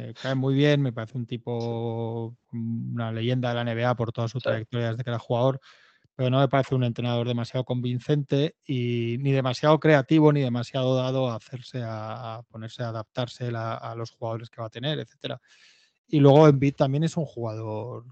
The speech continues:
Speaker 1: complicado de
Speaker 2: Sí.
Speaker 1: carácter, de acabar partidos caliente y decir lo que no hay que decir, o lo que sería mejor decir de otra manera, o irse a Twitter y poner no sé qué.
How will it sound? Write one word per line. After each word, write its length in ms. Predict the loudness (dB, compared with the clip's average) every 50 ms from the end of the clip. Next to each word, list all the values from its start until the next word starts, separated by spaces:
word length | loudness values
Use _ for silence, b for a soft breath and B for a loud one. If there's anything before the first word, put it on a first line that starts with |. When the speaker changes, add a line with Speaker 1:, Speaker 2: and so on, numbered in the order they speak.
| _
Speaker 1:
complicado 720 | _ -8 -8 -8 -10 -12 -16 -12 -10 -8 -4 -2 0 0
de 960 | 0 0 -2 -2 -4 -6 -8 -10 -12 -12 -12 -12 -10 -10 -10 -10 -12 -12 -12
Speaker 2:
Sí. 80 | -14 -10
Speaker 1:
carácter, 640 | -6 -6 -2 -2 -2 -2 -4 _ 0 0 2 2
de 80 | 2 0
acabar 320 | -2 -2 -4 -4 -4 -4
partidos 520 | -4 -6 -6 -6 -4 -4 -4 -2 -2 -4 -4
caliente 720 | -6 -8 -6 -4 -4 -2 -4 -4 -4 -4 -6 -4 -4 -4
y 220 | -6 -6 -6 -6
decir 960 | -6 -6 -8 -10 -6 -4 -2 -2 0 -2 -2 -2 -2 -2 -2 -2 -2 -4 -6 -10 _ _ _ _ _ _ _ _
lo 80 | -12 -8
que 80 | -6
no 60 | -6 -6
hay 60 | -6
que 80 | -4
decir, 400 | -6 -6 -4 0 2 2 4 4
o 60 | 4 2
lo 100 | 2 0
que 480 | -4 -6 -6 -6 -6 -6 -6 -6 -6 -6 -8
sería 220 | -6 -6 -4 -4
mejor 180 | -4 -2 -2 -4
decir 140 | -2 -2 -4
de 40 |
otra 120 | -4 -4 -4
manera, 500 | -4 0 0 2 2 4 4 4 6 6
o 240 | 6 4 4 2 0
irse 220 | -2 -4 -4 -6
a 80 | -6 -2
Twitter 340 | -2 -2 -2 -2 -4 -6
y 60 | -6 -6
poner 280 | -6 -6 -8 -6 -8
no 120 | -8 -12 -12
sé 140 | -12 -14 -6
qué. 300 | -2 0 2 2 2